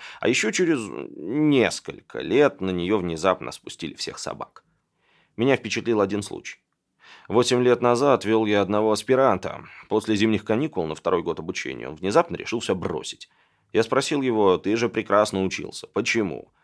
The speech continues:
Разве темы даются тебе нелегко?» Он тогда поколебался малость, потом снял рубашку,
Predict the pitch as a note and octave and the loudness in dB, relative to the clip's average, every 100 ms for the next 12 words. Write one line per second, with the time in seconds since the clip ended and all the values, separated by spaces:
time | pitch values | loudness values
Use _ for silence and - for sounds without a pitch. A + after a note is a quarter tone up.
0 | _ - A2 A2 A2+ A2+ A2 G2+ G2+ G2 | _ 0 2 2 0 0 2 2 2 0
1 | - F#2+ F#2+ F#2+ G2 - A2 G#2 _ _ | -6 -4 -2 0 -2 0 0 0 _ _
2 | _ _ _ _ G#2 G#2+ G#2+ A2+ G#2+ E2+ | _ _ _ _ 0 0 4 4 6 4
3 | - - G2 G#2+ G#2+ C3 G#2 E2 - B1+ | -2 -8 -4 0 4 6 4 2 -6 -8
4 | G1+ - - E2 F2+ - F#2 F2+ F#2+ A#2 | -8 -8 -6 -4 -4 -4 -2 0 0 2
5 | A2 - | 0 -2